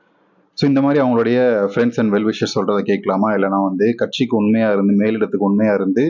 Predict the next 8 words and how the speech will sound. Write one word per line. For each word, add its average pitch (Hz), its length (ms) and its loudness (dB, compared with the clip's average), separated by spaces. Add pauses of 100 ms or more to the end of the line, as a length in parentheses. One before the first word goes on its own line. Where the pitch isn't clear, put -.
(420)
பலிகாடா 107 480 0
ஆகுறதா 95 400 0
அப்படின்றத 95 420 0 (320)
டிசைட் 95 340 -4
பண்ணல. 92 300 0
So, 120 200 -6
இந்த 101 140 2
நடிகை 117 280 0